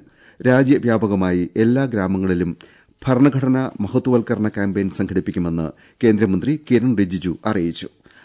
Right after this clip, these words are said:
ഔറംഗാബാദ് ഛത്രപതി സംഭാജി നഗറിൽ വാർത്താസമ്മേളനത്തിൽ സംസാരിക്കുകയായിരുന്നു റിജിജു.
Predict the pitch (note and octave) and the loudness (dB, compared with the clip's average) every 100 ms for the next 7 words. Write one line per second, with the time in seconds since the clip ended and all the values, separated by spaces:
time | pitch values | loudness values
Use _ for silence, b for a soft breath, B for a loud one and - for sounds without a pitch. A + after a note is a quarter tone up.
0 | b A#2+ C3+ C3+ C3 C3+ B2+ - A2 A#2+ | b 2 2 2 2 2 2 0 -2 -2
1 | A2+ A2+ A#2+ - - G#2+ G2 G#2+ G#2+ F#2+ | 0 0 0 -2 -6 -4 -2 -2 0 0
2 | F2 F2+ D#3 - b b A2+ A2+ C3 B2 | -2 -2 -4 -8 b b 0 0 0 0
3 | A#2 G#2+ F#2+ F2+ G2+ F2+ F#2 D#2 G2+ G2 | 0 0 -2 -2 -4 -2 -4 -2 -4 -4
4 | F#2+ F#2 E2 D#2+ E2+ B2 G#2 G2 D#2+ D#2 | -6 -2 -2 -4 -4 -4 -2 -4 -4 -10